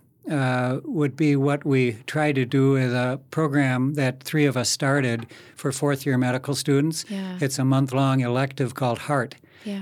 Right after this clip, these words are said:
Speaker 1: And the, that stands, heart I M, and that stands for Humanistic Elective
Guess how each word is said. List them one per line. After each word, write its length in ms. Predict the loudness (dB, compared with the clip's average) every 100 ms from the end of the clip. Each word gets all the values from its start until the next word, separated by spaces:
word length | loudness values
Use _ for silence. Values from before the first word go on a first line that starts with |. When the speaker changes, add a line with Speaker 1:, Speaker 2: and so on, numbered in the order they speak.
| 0
Speaker 1:
And 180 | 2 2
the, 180 | 2
that 200 | 0 -2 -2
stands, 440 | 0 2 2 0
heart 320 | -2 -2 0
I 160 | 0 0
M, 300 | 0 -2 -6 -6 0
and 100 | 2
that 160 | 2
stands 320 | 0 0 0
for 160 | 0 -2
Humanistic 680 | 0 2 2 0 -2 -4 -2
Elective 680 | 0 -2 -2 -2 -2 -4